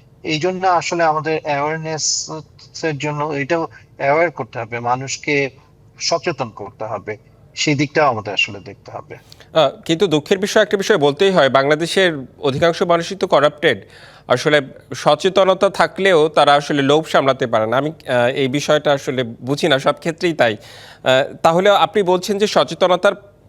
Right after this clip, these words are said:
Speaker 2: কোনো বিকল্প নেই, তাই তো? আহ, আর ঢাকা শহরে, হ্যাঁ, ঢাকা শহরে যে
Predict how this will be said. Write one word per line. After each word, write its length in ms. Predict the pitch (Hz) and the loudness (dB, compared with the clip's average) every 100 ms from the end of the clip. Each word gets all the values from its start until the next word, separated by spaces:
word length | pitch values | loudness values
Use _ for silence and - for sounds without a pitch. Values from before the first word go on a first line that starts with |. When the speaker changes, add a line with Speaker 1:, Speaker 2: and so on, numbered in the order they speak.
| - | -14
Speaker 2:
কোনো 180 | - 175 | -2 0
বিকল্প 400 | 143 147 147 127 | 2 2 2 0
নেই, 260 | 123 107 107 - | -4 -4 -6 0
তাই 160 | 135 127 | 0 0
তো? 140 | 104 - - - - | -4 -6 -18 -20 -4
আহ, 180 | 127 131 | 2 2
আর 100 | - | 2
ঢাকা 360 | 156 151 151 214 | 2 2 2 2
শহরে, 460 | 214 220 220 226 - - | 4 4 4 2 -4 -10
হ্যাঁ, 320 | 127 - 107 | -8 -4 -6
ঢাকা 340 | - 147 208 | -2 0 0
শহরে 240 | 196 214 220 | 2 2 4
যে 180 | 220 | 0